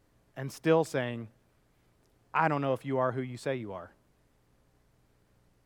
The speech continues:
"Eh, yeah, you healed that guy, but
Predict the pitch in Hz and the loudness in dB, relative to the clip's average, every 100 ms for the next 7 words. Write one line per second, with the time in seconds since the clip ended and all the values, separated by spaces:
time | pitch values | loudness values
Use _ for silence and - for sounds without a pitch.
0 | _ _ _ - 175 196 208 214 214 220 | _ _ _ -20 -12 -6 -4 -2 -2 -2
1 | 208 196 180 160 151 127 - _ _ _ | -2 -4 -6 -8 -8 -12 -16 _ _ _
2 | _ _ - 160 175 170 160 170 190 190 | _ _ -6 2 4 4 2 -4 2 2
3 | 151 143 - 131 131 123 120 | 4 2 4 6 6 2 -6